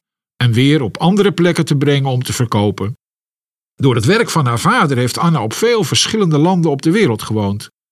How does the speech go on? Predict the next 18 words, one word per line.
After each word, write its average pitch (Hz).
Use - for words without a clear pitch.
Zo 131
woonde 147
ze 165
als -
kind 143
ook 131
in 170
Brazilië. 143
In 170
Brazilië 202
speelde 180
ze 147
met 123
kinderen 226
die 147
in 131
slavernij 135
opgroeiden. 98